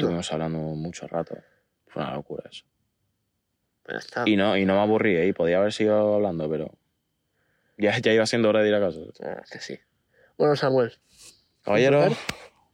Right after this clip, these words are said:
Speaker 1: muchas gracias por tenerme en tu podcast, por invitarme y
Speaker 2: El placer ha
Speaker 1: espero
Speaker 2: sido
Speaker 1: volver.
Speaker 2: nues-, mío de, de poder escuchar tu testimonio, tu historia
Speaker 1: <laughs>
Speaker 2: y, y
Speaker 1: Es-
Speaker 2: coño, tu opinión sobre las cosas.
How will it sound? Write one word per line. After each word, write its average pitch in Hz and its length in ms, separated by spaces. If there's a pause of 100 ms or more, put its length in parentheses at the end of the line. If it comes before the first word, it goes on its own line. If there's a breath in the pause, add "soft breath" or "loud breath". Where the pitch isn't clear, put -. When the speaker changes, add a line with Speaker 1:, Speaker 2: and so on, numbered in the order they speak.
(680)
Speaker 1:
muchas 113 240
gracias 110 240
por 107 120
tenerme 107 240
en 101 60
tu 107 100
podcast, 160 440
por 110 120
invitarme 139 720
y 127 140
Speaker 2:
El 160 140
placer 170 200
ha - 40
Speaker 1:
espero - 80
Speaker 2:
sido 180 120
Speaker 1:
volver. 170 260
Speaker 2:
nues-, 160 120
mío 170 260
de, 139 420
de 135 160
poder 139 200
escuchar 135 680 (840 loud breath)
tu 151 120
testimonio, 156 540 (120)
tu 151 80
historia 175 440 (460 loud breath)
Speaker 1:
<laughs> - 440
Speaker 2:
y, 147 840
y 147 40
Speaker 1:
Es- 113 80
Speaker 2:
coño, 151 320 (180)
tu 143 80
opinión 135 280
sobre 131 200
las 127 120
cosas. - 380